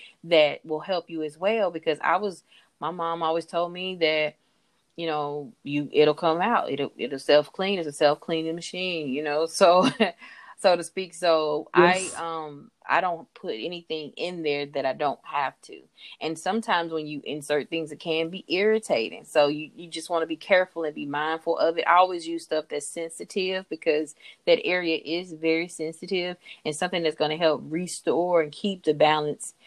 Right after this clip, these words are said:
Speaker 1: so that you don't have to worry about that part. So, I mean, I really, you know, enjoy hearing your nuggets because I feel like I do some of those things is, anyway, and then I add on to it by learning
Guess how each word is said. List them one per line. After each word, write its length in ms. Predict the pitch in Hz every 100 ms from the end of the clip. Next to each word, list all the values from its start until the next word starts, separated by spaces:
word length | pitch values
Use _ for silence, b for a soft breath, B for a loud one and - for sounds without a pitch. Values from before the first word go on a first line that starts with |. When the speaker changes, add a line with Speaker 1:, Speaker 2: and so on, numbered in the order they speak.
| B B
Speaker 1:
so 140 | -
that 160 | 175 160
you 60 |
don't 160 | 175 170
have 240 | 160 143
to 100 | -
worry 380 | 135 135 131 131 -
about 380 | 139 127 113
that 220 | - - -
part. 260 | - -
So, 300 | - 131 143 B B B
I 140 | 143
mean, 160 | 160 151
I 180 | - 147
really, 520 | 156 160 160 143 135 _ -
you 100 | 151
know, 380 | 147 131 131 135
enjoy 480 | - 143 143 147 139
hearing 500 | 104 - 156 156 147
your 120 | 131
nuggets 460 | 139 170 165 139 -
because 360 | 139 156 139 -
I 140 | 139 131
feel 180 | 143 143
like 320 | 131 123 - _ -
I 180 | 135
do 220 | 139 147 165
some 300 | - 160 160
of 60 |
those 240 | 151 151 -
things 400 | 165 160 156 147
is, 240 | 143 147 -
anyway, 600 | 151 160 170 175 175 170
and 160 | 147 151
then 100 | 147
I 140 | 143 -
add 300 | 156 156 147
on 320 | 156 170 165 -
to 140 | 156 147
it 120 | 147
by 160 | 147
learning 680 | 143 143 151 175 170 151 147